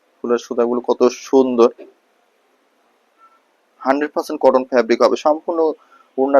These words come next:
লেস জুড়ে এত সুন্দর জামদানি কাজের মধ্যে পেয়ে যাচ্ছেন, এত সুন্দর প্রিমিয়াম ভাবে কাজগুলো করা আছে। হান্ড্রেড পার্সেন্ট কটন হবে। যারা এই ধরনের সুন্দর থ্রি পিসগুলো নিতে চাচ্ছেন শুধুমাত্র নিউ ওয়ার্ল্ড সিটি শপে এসে একবার দেখে দেখতে পারেন, সমস্যা নাই। কতটা কোয়ালিটি ফুল আমরা থ্রি পিস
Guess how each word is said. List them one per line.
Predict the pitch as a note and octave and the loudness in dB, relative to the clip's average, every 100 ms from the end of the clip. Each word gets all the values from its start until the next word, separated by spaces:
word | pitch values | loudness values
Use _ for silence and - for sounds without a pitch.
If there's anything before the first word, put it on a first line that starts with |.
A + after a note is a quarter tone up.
| B2+ | 4
লেস | C3 - | 2 2
জুড়ে | C3 B2 | 4 4
এত | - C3+ C3 - | 4 0 0 -6
সুন্দর | C#3 C3+ B2 | -4 -2 0
জামদানি | A2+ A#2 A#2+ A#2 | 2 0 0 0
কাজের | A2+ A#2 | 0 -4
মধ্যে | A2+ A2+ | -6 -4
পেয়ে | A#2 A2+ | -4 -2
যাচ্ছেন, | A2+ - A#2+ A2 | -4 -4 -6 -6
এত | _ _ A#2+ A#2+ - | _ _ -4 -4 -8
সুন্দর | C#3+ C#3+ C#3+ | -2 2 2
প্রিমিয়াম | - A#2+ B2+ B2 | 0 0 0 0
ভাবে | B2 B2 A2+ | -2 2 2
কাজগুলো | A2+ A#2+ A#2 | 4 0 2
করা | A#2 A#2 A#2 | 4 4 2
আছে। | C#3+ D3+ _ _ _ _ | -4 -10 _ _ _ _
হান্ড্রেড | B2 C#3+ D3+ D#3 | -2 -2 -2 -2
পার্সেন্ট | D3 C#3+ C#3 | -2 -2 2
কটন | A#2+ A2+ A2+ | 2 2 0
হবে। | - - _ _ _ _ _ - | -4 -10 _ _ _ _ _ 2
যারা | C#3 C#3+ | 6 6
এই | C#3+ | 4
ধরনের | E3 E3 - | 0 -2 -6
সুন্দর | E3 D#3 | -6 -6
থ্রি | - D3 | -2 -2
পিসগুলো | C#3+ D3 C#3+ | 0 -2 -2
নিতে | C3+ C#3 | -2 -2
চাচ্ছেন | C#3 C#3 C#3 | -2 -4 -6
শুধুমাত্র | C3+ C#3 C#3 B2+ | -4 -4 -4 -4
নিউ | C3 | 2
ওয়ার্ল্ড | C3+ - | 2 2
সিটি | B2+ - | -10 -2
শপে | B2+ C3 - _ _ _ _ _ _ | 0 0 -6 _ _ _ _ _ _
এসে | - C#3+ C3+ | 0 4 4
একবার | B2 C3 A#2 | 4 4 4
দেখে | B2 B2+ | 4 0
দেখতে | B2+ C3 | -2 2
পারেন, | C3 C3 - | 2 2 0
সমস্যা | C3 C3 - | -2 -2 -4
নাই। | C#3 - _ _ _ - _ _ _ - | -6 -6 _ _ _ -20 _ _ _ -2
কতটা | C3 C#3+ D3+ - | 0 2 2 4
কোয়ালিটি | C#3 C3+ - | 2 2 2
ফুল | D3 C3+ | 4 6
আমরা | C3+ - | 4 2
থ্রি | C3+ | 0
পিস | B2+ | 0